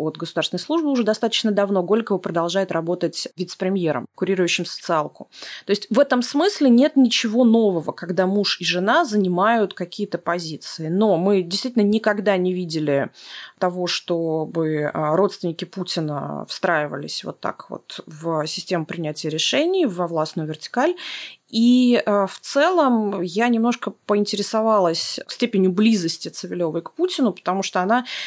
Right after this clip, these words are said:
не производила впечатления человека, который открывает, а, ногой дверь в Кремль и, э, получает то, что хочет.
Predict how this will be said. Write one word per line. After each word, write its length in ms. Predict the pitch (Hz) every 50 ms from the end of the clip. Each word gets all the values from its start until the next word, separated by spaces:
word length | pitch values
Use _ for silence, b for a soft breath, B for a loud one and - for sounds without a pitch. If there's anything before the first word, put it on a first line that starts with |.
| B B
не 140 | 226 240 269
производила 580 | 262 226 233 220 196 220 233 233 226 226 185
впечатления 800 | 175 - - - - - - - 277 349 370 359 311 262 233 208
человека, 540 | 185 - - - 185 190 202 240 262 254 233
который 420 | - - 180 - - 208 214 202 180
открывает, 720 | 170 - - 202 202 190 202 190 170 160 156 156 - - - -
а, 220 | - - - -
ногой 380 | - 175 175 185 180 185 175 160
дверь 240 | 151 160 165 160 156
в 60 | -
Кремль 580 | - - 233 269 330 349 302 262 233 208 185 - -
и, 600 | 196 202 214 220 226 226 220 214 208 196 185 180 -
э, 460 | 95 92 - 160 156 160 160 - 160 165
получает 360 | - 170 170 - 226 214 -
то, 60 | -
что 140 | - - -
хочет. 340 | - - 151 123 - - -